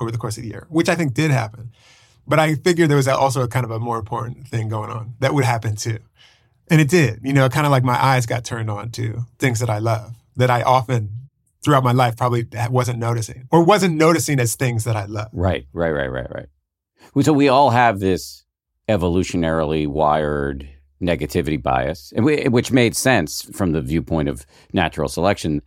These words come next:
Speaker 2: You know, you want to be on the lookout for threats. That helps get the D N A into the next generation. But it sounds like you, after having written this book of poetry,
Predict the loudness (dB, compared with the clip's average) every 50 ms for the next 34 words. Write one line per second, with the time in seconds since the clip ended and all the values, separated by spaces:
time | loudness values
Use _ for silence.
0 | _ _ _ _ _ _ _ _ -2 0 0 0 0 0 0 2 0 0 0 0
1 | -2 -2 -2 -4 -4 -2 -2 -2 -4 -4 -6 -12 -12 -6 -2 -2 -2 -2 -4 -8
2 | -14 -18 -18 _ _ -2 -2 -2 -2 -2 -6 -6 -8 -10 -4 -4 -4 -4 -4 -6
3 | -4 -4 -4 -2 -2 -4 -4 -4 -4 -6 -6 -8 -6 -6 -4 -4 -6 -6 -6 -6
4 | -4 -4 0 0 0 -2 -2 -4 -6 -6 -6 -8 -10 _ _ _ _ _ _ _
5 | _ _ _ _ _ _ _ 2 2 2 2 0 -2 -2 2 2 4 4 4 4
6 | 2 2 0 -2 -8 -8 -8 -6 -4 -2 0 4 4 6 6 6 4 4 4 4
7 | 4 2 2 2 0 0 2 2 0 0 0 0 0 0 -2 -2 -2 -2 -2 -2
8 | -2 -4 -2 0 2 2 2 2 2 0 0 0 0